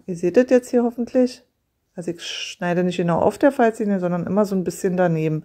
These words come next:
Und zwar hier jetzt so rechts daneben. Und dann schräg ich das an,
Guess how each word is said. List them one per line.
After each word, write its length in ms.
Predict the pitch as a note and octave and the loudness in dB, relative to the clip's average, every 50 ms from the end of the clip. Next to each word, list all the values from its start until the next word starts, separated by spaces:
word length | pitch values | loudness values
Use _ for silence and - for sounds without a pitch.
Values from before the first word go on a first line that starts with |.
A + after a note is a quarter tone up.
| - _ _ _ _ _ _ _ _ _ _ _ _ _ _ | -10 _ _ _ _ _ _ _ _ _ _ _ _ _ _
Und 200 | F#3+ F#3 E3+ F3 | -10 -10 -10 -10
zwar 280 | - - - E3 D#3+ D#3+ | -14 -12 -6 -6 -4 -4
hier 320 | D#3 F#3 G3 G#3+ A3 G#3+ | -2 2 4 6 6 6
jetzt 240 | G3+ F#3 F3+ - - | 4 2 0 -4 -8
so 220 | - D#3+ D#3+ D#3+ | -12 -10 -8 -6
rechts 420 | D#3+ F#3+ C4 D4 - - - - - | -2 -2 -2 -2 -4 -10 -18 -12 -6
daneben. 580 | C4 B3+ B3 B3 B3 B3 B3 B3+ B3+ B3+ - _ _ _ _ _ _ _ _ _ _ _ _ _ _ _ _ _ _ _ _ _ _ _ _ _ _ _ _ _ _ _ _ _ _ _ _ _ _ _ _ _ _ _ _ _ _ _ _ - _ _ _ _ _ _ _ _ _ _ _ _ | -4 -2 0 0 2 2 2 0 0 -2 -4 _ _ _ _ _ _ _ _ _ _ _ _ _ _ _ _ _ _ _ _ _ _ _ _ _ _ _ _ _ _ _ _ _ _ _ _ _ _ _ _ _ _ _ _ _ _ _ _ -20 _ _ _ _ _ _ _ _ _ _ _ _
Und 380 | - F#3 F#3 F3 E3+ F3 - F3 | -8 -6 -4 -4 -6 -4 -4 -2
dann 220 | E3+ E3+ E3+ E3+ | -2 -2 -2 -4
schräg 280 | - - - F#3 E3+ E3 | -6 -6 -6 -6 -6 -6
ich 160 | D#3+ E3 - | -6 -10 -10
das 240 | - E3+ - - - | -10 -10 -10 -4 0
an, 220 | - B3 D4 F#4 | 0 0 0 0